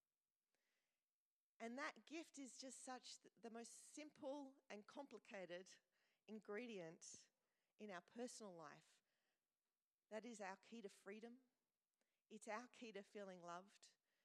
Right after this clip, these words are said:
And it's our key to feeling included, like, feeling those things.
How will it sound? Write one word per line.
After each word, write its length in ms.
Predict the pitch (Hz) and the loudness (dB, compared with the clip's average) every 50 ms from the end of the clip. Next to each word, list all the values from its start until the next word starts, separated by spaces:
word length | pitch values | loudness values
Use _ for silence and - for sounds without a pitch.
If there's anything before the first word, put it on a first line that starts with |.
| _ _ _ _ | _ _ _ _
And 80 | 190 208 | -6 -6
it's 160 | - - 220 | -4 -2 -2
our 100 | 220 208 - - - | -2 -2 -4 -4 -2
key 160 | 240 247 254 | -2 0 0
to 80 | 233 220 | 0 -2
feeling 480 | - - 247 226 226 240 247 233 214 | -2 -2 -2 0 0 0 0 -2 -4
included, 560 | 196 175 170 - 180 170 147 147 127 - - | -4 -4 -6 -8 -8 -8 -8 -8 -10 -12 -10
like, 160 | - - - - - - - | -10 -12 -12 -12 -14 -12 -6
feeling 400 | 233 233 240 247 254 240 226 190 | -4 -2 -2 0 -2 -2 0 0
those 240 | 170 160 160 - - | -2 -2 -2 -4 -6
things. 480 | - 143 - - - - - - - | -8 -10 -12 -14 -16 -14 -14 -14 -14